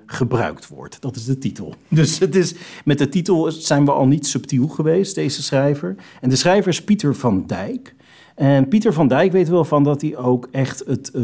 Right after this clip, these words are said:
koloniale leven in Suriname, hij heeft dat echt, eh, hij is ooggetuige geweest en heeft een rol gespeeld ook, eh, op de plantage. Ehm, wat hij doet, en dit is niet ongewoon in deze tijd, dan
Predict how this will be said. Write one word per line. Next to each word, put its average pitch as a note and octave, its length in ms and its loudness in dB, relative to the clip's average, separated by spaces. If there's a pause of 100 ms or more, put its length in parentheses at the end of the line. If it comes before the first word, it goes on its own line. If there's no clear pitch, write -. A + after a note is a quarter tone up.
koloniale B2 720 2
leven C3 280 2
in A2+ 80 -2
Suriname, B2 640 2
hij D#3+ 200 -2
heeft C3 180 0
dat A#2 160 -4
echt, - 360 -8
eh, C3+ 120 -4 (180)
hij A#2+ 160 -2
is A#2 140 -2
ooggetuige C#3+ 600 0
geweest B2 360 0
en B2+ 60 -4
heeft B2 140 0
een C#3+ 160 2
rol D#3+ 340 2
gespeeld A#2+ 600 -4
ook, A2+ 320 -6 (420)
eh, A2+ 260 2 (100)
op C3 140 0
de D3 100 -2
plantage. G#2+ 720 -4 (960)
Ehm, C#3+ 640 4 (480)
wat F#3 240 2
hij E3+ 280 2
doet, D#3 400 4
en C#3+ 160 2
dit D3 160 2
is D3 140 2
niet C#3+ 200 2
ongewoon A#2 760 0
in D#3 180 2
deze D3 440 -2
tijd, D3+ 420 -2 (380)
dan D3+ 420 2